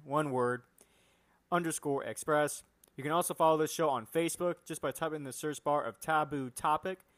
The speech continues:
Look for the logo that says "Honesty equals understanding." You can listen to this show on any platform from Spotify, Apple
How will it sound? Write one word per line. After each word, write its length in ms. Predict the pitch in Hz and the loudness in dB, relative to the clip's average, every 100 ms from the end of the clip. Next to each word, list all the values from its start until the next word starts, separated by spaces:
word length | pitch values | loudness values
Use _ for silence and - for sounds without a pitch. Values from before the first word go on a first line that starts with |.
| _ _ - | _ _ -6
Look 160 | 175 | -6
for 80 | 175 | -4
the 120 | 143 | -4
logo 280 | 135 151 170 | 0 2 2
that 160 | 147 123 | 0 -2
says 300 | 139 123 - | -4 -4 -4
"Honesty 560 | 131 151 - 165 160 | -4 -4 -6 -6 -8
equals 240 | 123 107 - | -10 -12 -12
understanding." 720 | 127 110 - 156 156 156 156 - _ _ _ - | -12 -10 -8 -6 -4 -6 -8 -14 _ _ _ -8
You 100 | 151 | -4
can 100 | 160 | -2
listen 280 | 185 - | -4 -4
to 60 | 202 | -4
this 140 | 185 | -4
show 220 | - 156 143 | -2 0 0
on 140 | 131 - | -2 -6
any 220 | 170 190 | -6 -4
platform 560 | - 131 123 131 127 | 2 2 2 -4 -8
from 160 | 123 110 | -8 -12
Spotify, 580 | - 147 151 151 156 151 - | 2 6 6 4 2 2 -4
Apple 160 | - | -12